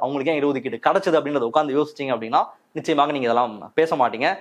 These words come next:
And இந்த விஷயத்தை எல்லாத்தையும் நம்ம மில்க் பண்ணலாம், நம்ம சமூகம் என்ன நிலைமையில இருக்கு அதெல்லாம் மறந்துட்டு ஒரு வெற்றி பெருமிதத்தை கட்டமைத்து நம்ம வந்து காசு பார்க்கலாம்னு நினைக்கிற மோகன்ஜி மாதிரியான நபர்கள் அவங்களாம் இதை பயன்படுத்தி தங்களுக்கான ஒரு ஆஹ், சினிமால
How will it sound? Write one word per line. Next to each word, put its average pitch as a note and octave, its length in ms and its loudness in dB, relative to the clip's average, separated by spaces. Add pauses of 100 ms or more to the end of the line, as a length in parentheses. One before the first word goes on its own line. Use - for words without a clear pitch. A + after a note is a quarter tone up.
(260)
And F#3+ 120 4
இந்த G#3 220 4
விஷயத்தை A3+ 240 2
எல்லாத்தையும் G#3+ 260 2
நம்ம F#3 160 2
மில்க் G3 200 0
பண்ணலாம், D3 400 2 (100)
நம்ம B2+ 200 -6
சமூகம் E3 320 0
என்ன D#3+ 140 0
நிலைமையில D3+ 320 2
இருக்கு C3+ 220 0 (380)
அதெல்லாம் D3 340 4
மறந்துட்டு D3+ 400 0
ஒரு C#3 100 -2
வெற்றி D#3 160 2
பெருமிதத்தை D#3 500 0 (260)
கட்டமைத்து F3+ 520 0 (840)
நம்ம E3+ 220 2
வந்து A3+ 160 2
காசு G3 260 4
பார்க்கலாம்னு E3+ 380 2
நினைக்கிற C#3+ 240 0 (160)
மோகன்ஜி E3+ 320 2
மாதிரியான C3 380 2 (480)
நபர்கள் E3+ 360 4 (300)
அவங்களாம் F3 400 4
இதை D3 180 2
பயன்படுத்தி D3 460 0 (240)
தங்களுக்கான D#3 460 2
ஒரு B2 140 0 (640)
ஆஹ், B2 400 4
சினிமால F3+ 320 4